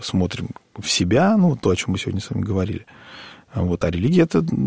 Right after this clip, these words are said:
это другая тема, это тема, м, а, это, в общем, тема смерти. Вот, тема смерти. А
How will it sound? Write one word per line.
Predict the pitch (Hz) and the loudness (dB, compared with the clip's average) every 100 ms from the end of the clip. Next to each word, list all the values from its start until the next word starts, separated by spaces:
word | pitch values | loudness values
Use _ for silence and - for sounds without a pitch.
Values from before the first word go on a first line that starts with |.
| 123 117 123 | 0 0 0
это | 117 | 0
другая | 110 107 120 139 | 2 2 4 4
тема, | - 131 127 | 4 4 4
это | 98 - | 2 0
тема, | - 110 104 - - - - - _ - | 0 2 2 -2 -16 -20 -20 -20 _ -8
м, | 110 104 101 98 101 | -4 -2 -2 -2 -2
а, | 98 92 92 92 92 95 - _ _ _ _ _ _ 170 | -2 -2 -2 -2 -4 -4 -8 _ _ _ _ _ _ -8
это, | 117 - - _ - - 104 - - | -8 -10 -16 _ -6 -2 -2 -2 0
в | 101 | 2
общем, | 104 - 117 113 113 110 - | 2 4 4 4 4 2 0
тема | - 127 127 | 2 4 4
смерти. | 117 120 - - - - _ _ _ _ _ _ _ _ _ _ - | 2 0 0 -6 -6 -10 _ _ _ _ _ _ _ _ _ _ -10
Вот, | 92 90 90 90 - - | -4 -2 -4 -6 -10 -4
тема | 101 92 | 0 0
смерти. | - 101 110 - | 2 2 2 0
А | 85 85 | -4 -4